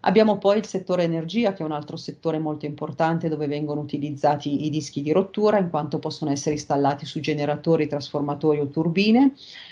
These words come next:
Eh, in questo caso i dischi devono garantire un'ottima tenuta, una resistenza al vuoto e un elevato margine operativo.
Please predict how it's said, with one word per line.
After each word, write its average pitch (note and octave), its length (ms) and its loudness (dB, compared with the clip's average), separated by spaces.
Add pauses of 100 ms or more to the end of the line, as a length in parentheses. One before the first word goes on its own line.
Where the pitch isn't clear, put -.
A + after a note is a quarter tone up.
(140)
Eh, D#3+ 400 4
in E3 160 2
questo F3 300 0
caso E3+ 440 4
i D#3+ 140 0
dischi F3 340 -4
devono D#3 400 0
garantire D3+ 560 0
un'ottima D3 440 -4
tenuta, G3 600 0
una F#3 140 0
resistenza C#3+ 640 -4
al F3 100 -4
vuoto G3 540 2
e D#3+ 120 -2
un D3+ 100 -2
elevato C#3+ 440 -2
margine C#3+ 340 -2
operativo. C#3+ 760 -2